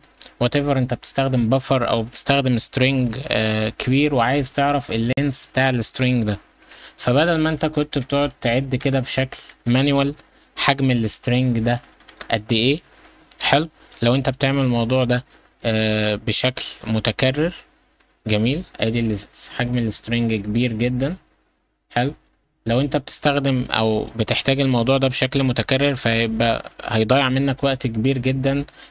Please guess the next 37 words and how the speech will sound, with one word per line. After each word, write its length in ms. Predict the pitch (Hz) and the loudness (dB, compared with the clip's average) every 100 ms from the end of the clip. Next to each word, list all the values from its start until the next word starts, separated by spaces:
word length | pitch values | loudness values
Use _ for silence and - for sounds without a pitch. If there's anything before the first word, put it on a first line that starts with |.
| - | -2
انك 180 | 113 - | -2 2
تقعد 220 | 131 127 | 0 2
تعد 440 | - 113 135 120 117 | 0 2 2 0 -4
كل 280 | - 127 123 | -2 0 0
سترينج 420 | - - 123 127 | -4 -2 -2 0
انت، 340 | 120 123 123 120 - _ _ - | -2 -2 -2 -2 -6 _ _ 0
آه، 220 | 107 104 | 2 2
محتاجه. 580 | 101 110 - 131 131 165 - - _ - | 0 -2 2 2 2 -4 -6 -20 _ -2
لو 120 | 123 | 0
انت 140 | 135 131 | 0 -2
بتستخدم 540 | 127 - 123 120 117 | -4 -2 0 0 0
بافرز 460 | 113 120 120 110 110 | 0 0 0 0 0
او 160 | 107 107 | -2 -2
بتستخدم 580 | - - 123 117 110 110 | -4 -2 -2 0 -2 0
سترينج 480 | - - 120 123 110 | -2 0 0 2 2
حجمه 440 | 120 120 117 110 - - _ | 0 0 0 0 -4 -18 _
كبير 340 | - 120 139 | 0 2 0
في، 480 | 131 - - 127 131 131 _ _ - - | -2 -4 0 0 0 -4 _ _ -20 -2
آه، 520 | 110 107 104 101 - | 0 2 2 0 2
اي 160 | 123 131 | 2 0
كونتكست 600 | - 110 135 127 - - | 0 0 0 0 2 2
يعني 200 | 123 127 | 0 0
انت 140 | - | -2
شغال 320 | 110 117 117 | -2 0 0
عليه، 260 | 120 110 101 - | 0 0 -4 -2
طيب 260 | 120 107 104 | 0 0 0
ايه 160 | 135 | 2
اللي 180 | 147 135 | 2 2
يوفر 420 | 123 135 - 139 | 2 2 2 2
عليك 320 | 120 113 139 - - - - - | 2 2 2 0 -8 -8 -12 -2
انك 180 | 117 113 | 0 2
تقدر 320 | 143 127 127 | 0 2 0
تقرا 340 | 117 139 127 120 | 0 -2 0 0
اللينس 340 | 120 131 - | 0 -2 -2
بتاع 140 | - | -2
السترينج 500 | 117 113 - 120 123 | -2 -2 -2 0 2
ده 160 | 117 | 2